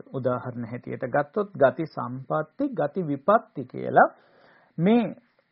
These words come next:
ඥානයන් නැත්නම් මේ කරුණු දහසය තුළදී විශේෂයෙන් බුදුරජාණන් වහන්සේ විසින් දේශනා කරන්නට යෙදුණා. එතකොට ගති සම්පත්තියක් කියන්නේ මොකක්ද? ගති විපත්තියක් කියන්නේ මොකක්ද කියන කාරණා පිළිබඳව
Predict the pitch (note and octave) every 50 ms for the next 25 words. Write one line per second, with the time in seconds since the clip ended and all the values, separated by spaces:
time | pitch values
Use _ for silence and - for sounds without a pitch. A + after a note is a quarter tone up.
0 | _ _ _ _ _ _ _ _ _ - E3 D#3+ D3+ D3 D3+ D#3+ F3 F#3 F#3+ G#3
1 | G#3+ A3 G#3+ G3+ E3 C#3+ C3+ C3 C3+ - - F#3+ F#3 F#3 F3 E3 D#3+ E3 F3+ F3+
2 | - - D#3 D3 D#3+ E3+ F3 E3 C3+ C3+ B2+ - E3+ E3 - - E3+ D3+ C#3 C3
3 | C3 - B2+ B2 A#2 A#2 A2+ A2 D3 G#3+ C#4+ - _ _ _ _ _ _ _ -
4 | C#3+ C#3 - F#3+ F#3+ F#3+ F#3+ - C#3+ D3 E3+ F#3+ F3 D3 C3+ C#3 D3 D3+ C#3+ D3+
5 | D3 D3 C#3+ C#3+ C#3+ C3+ B2+ B2 B2 C3 C3 B2+ B2 - B2 A#2+ A2+ A2+ A2+ -
6 | C#3 D3+ F3+ D#3+ C3 B2 A#2+ - - B2 A#2 A#2 A#2 A#2+ - - - - - B2+
7 | B2+ - F3+ D#3+ - A1 - - - _ _ _ _ _ _ _ _ _ _ _
8 | _ - A#3 B3 C#4+ C4+ F#3+ E3+ F3 - - C4+ B3+ - - E3+ D#3 E3 E3 -
9 | G#3+ A3 A3 - - G#3+ G3+ G3 F#3+ F#3+ _ - F3+ E3 D3+ C#3+ C#3+ C#3 C3+ B2+
10 | B2+ - C3 B2+ B2+ A#2 B2+ C#3 F#3 C4 - _ _ _ _ _ _ - D3 C3+
11 | D#3+ D3+ - - A3 G#3 E3 D3 C3+ - - F#3 G3 F#3+ _ - F#3 F#3 F#3 F#3
12 | _ - F3+ F3+ F3 F3 E3+ D#3+ C#3+ - - D#3 D3 C#3+ C#3+ D#3 - - E3 D#3
13 | D#3 D3+ C#3+ - - C#3 C3 B2 B2 B2 C#3 C#3 C#3+ C#3 - D3 D3 D3 D3 D#3
14 | D#3 E3 F3+ A3 B3